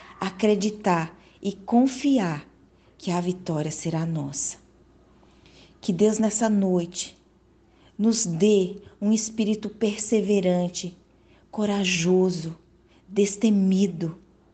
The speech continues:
que nós possamos ter o espírito de Davi, que diante do gigante a gente possa sentir a presença de Deus do nosso lado.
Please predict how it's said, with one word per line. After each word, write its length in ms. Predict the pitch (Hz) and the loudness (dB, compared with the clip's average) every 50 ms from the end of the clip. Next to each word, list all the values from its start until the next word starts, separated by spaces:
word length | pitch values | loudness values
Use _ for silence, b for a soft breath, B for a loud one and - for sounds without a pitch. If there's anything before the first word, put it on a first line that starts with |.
| _ b b b b b b | _ b b b b b b
que 100 | - - | -2 2
nós 200 | 214 233 233 233 | 4 4 4 4
possamos 460 | - 254 240 233 - 240 220 220 220 | 2 0 -2 0 0 0 2 0 0
ter 140 | - - 233 | 0 0 2
o 60 | 220 | 2
espírito 500 | 226 226 - - - 240 220 220 - 226 | 2 0 -2 -4 -4 -2 -2 -2 -2 -2
de 120 | 190 202 202 | -2 -2 0
Davi, 680 | 185 220 214 208 190 165 156 156 160 180 185 185 185 - - - _ _ b b b b b b b | 2 2 2 2 0 -2 -2 -2 -2 0 0 -2 -4 -8 -14 -20 _ _ b b b b b b b
que 100 | - - | -6 -4
diante 400 | 190 170 190 220 233 240 233 240 | -2 2 2 4 4 4 2 0
do 160 | 226 196 226 233 | 0 0 0 0
gigante 880 | 202 202 247 208 185 175 196 202 196 196 190 185 - - - - - _ _ _ _ _ _ b b b b b b b - | 2 2 0 0 0 0 0 2 2 2 0 -2 -6 -8 -10 -12 -14 _ _ _ _ _ _ b b b b b b b -6
a 40 | 175 | -2
gente 280 | 175 202 214 208 208 | 0 0 0 -2 -4
possa 340 | 208 - 214 202 202 - 208 | -4 -4 -4 -4 -4 -4 -6
sentir 720 | - - 233 220 220 208 - - - 190 175 170 165 - - _ _ b b b b b | -2 0 2 2 2 2 0 -2 -2 -2 -2 -4 -6 -12 -18 _ _ b b b b b
a 100 | - - | -12 -10
presença 460 | 170 - 185 175 170 180 175 - 185 180 | -4 -2 -2 0 0 0 -2 -2 -2 -2
de 140 | 170 180 | -2 -2
Deus 240 | 165 156 165 165 160 | -2 0 0 -2 -2
do 100 | 165 156 | -2 -4
nosso 300 | 160 165 160 165 - - | -4 -4 -4 -4 -6 -8
lado. 360 | 165 156 147 147 151 - - | -8 -8 -8 -10 -12 -16 -20